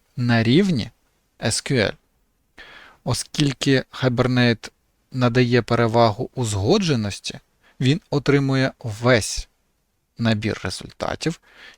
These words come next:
і виконує розбивку на сторінки в пам'яті. Добре, тоді як нам вирішити цю проблему? Фактично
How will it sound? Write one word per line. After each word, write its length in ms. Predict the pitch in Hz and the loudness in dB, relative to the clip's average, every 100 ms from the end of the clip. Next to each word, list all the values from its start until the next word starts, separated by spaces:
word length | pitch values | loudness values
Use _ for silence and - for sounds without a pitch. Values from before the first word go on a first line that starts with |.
| - | -2
і 100 | 143 | 0
виконує 840 | 123 127 - 147 147 117 113 107 - | 2 0 2 4 4 2 0 -4 -6
розбивку 920 | 123 110 101 104 123 196 - - - _ _ _ _ _ _ | -4 -4 -6 -2 0 0 0 -10 -10 _ _ _ _ _ _
на 280 | 123 127 117 | -4 0 0
сторінки 600 | - 117 113 110 165 208 _ _ _ | -2 -4 -4 -2 -2 -4 _ _ _
в 180 | - - | -18 -2
пам'яті. 640 | - 113 101 - - - _ _ _ _ _ _ _ _ _ _ _ _ _ | 6 6 4 -8 -14 -14 _ _ _ _ _ _ _ _ _ _ _ _ _
Добре, 540 | 127 160 123 107 127 185 _ _ _ _ _ _ _ | 0 2 2 0 -2 -4 _ _ _ _ _ _ _
тоді 320 | - 117 190 214 170 | -2 0 2 0 0
як 320 | 117 156 - | 2 2 2
нам 200 | 156 175 _ | -4 -4 _
вирішити 760 | 117 123 147 220 - 120 - - _ | -4 4 6 6 2 -4 -8 -10 _
цю 260 | - - 160 - _ | -8 -4 -6 -8 _
проблему? 520 | - 117 113 98 - - _ _ _ _ _ _ _ _ - | -4 -2 0 0 -4 -16 _ _ _ _ _ _ _ _ -4
Фактично 680 | 123 - 294 - - 156 | -4 0 0 0 0 -2